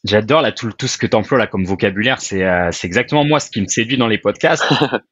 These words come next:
Speaker 1: Et toi, justement, est-ce que t'as des influences en fait ? Pourquoi t'as pensé au podcast comme ta solution ? J'ai bien compris avec l'audio, mais quelles sont en fait toi tes influences en termes de podcast ? Qu'est-ce que t'écoutes ?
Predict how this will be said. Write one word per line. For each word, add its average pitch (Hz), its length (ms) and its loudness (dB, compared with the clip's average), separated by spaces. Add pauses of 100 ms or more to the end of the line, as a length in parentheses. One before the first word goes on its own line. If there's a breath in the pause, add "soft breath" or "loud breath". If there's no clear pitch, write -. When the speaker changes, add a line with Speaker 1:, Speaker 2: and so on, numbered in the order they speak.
Speaker 1:
Et 110 80 0
toi, 190 160 6
justement, 165 440 2
est-ce 147 160 -2
que 180 60 0
t'as 156 180 2
des 127 340 2
influences 143 560 0
en 113 60 -2
fait ? 113 240 -2 (140)
Pourquoi 165 400 0 (360)
t'as 104 120 0
pensé 117 320 0
au 123 80 2
podcast - 580 0
comme 98 180 0
ta 104 120 0
solution ? 104 560 2
J'ai 104 100 2
bien 101 140 0
compris 117 300 0
avec 95 220 0
l'audio, 107 360 2
mais 113 280 2
quelles 123 160 2
sont 175 220 4
en 131 160 6
fait 147 200 0
toi 160 140 4
tes 123 180 2
influences 131 460 0
en 98 140 0
termes 104 180 -2
de 98 60 0
podcast ? 117 420 -2
Qu'est-ce 151 140 0
que 135 80 0
t'écoutes ? 139 440 -2